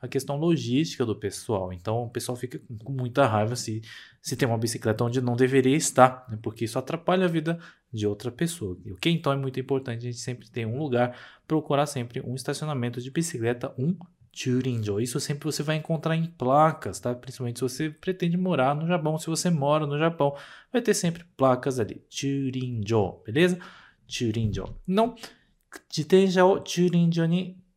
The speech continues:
tomemasu, né? Jitensha o churinjo ni tomemasu. Jitensha é bicicleta. Jitensha o churinjo ni tomemasu. Eu vou estacionar, entre aspas, a bicicleta no, no bicicletário,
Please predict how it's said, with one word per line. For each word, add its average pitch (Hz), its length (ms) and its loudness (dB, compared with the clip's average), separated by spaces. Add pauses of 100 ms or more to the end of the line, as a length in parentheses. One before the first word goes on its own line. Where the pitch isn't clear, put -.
tomemasu, 135 680 0 (200)
né? 123 200 -4
Jitensha 165 600 2
o 180 440 2
churinjo 143 640 0
ni 151 380 -6 (240)
tomemasu. 117 640 -4
Jitensha 170 600 2
é 131 160 0
bicicleta. 131 1040 2 (360)
Jitensha 170 560 0
o 175 320 2
churinjo 151 680 -2
ni 151 440 -8
tomemasu. 127 560 -2
Eu 151 140 0
vou 117 340 0 (320)
estacionar, 175 680 4
entre 113 280 -2
aspas, 131 380 0
a 113 60 2
bicicleta 180 800 0 (380)
no, 202 640 0
no 180 120 -2
bicicletário, 127 960 0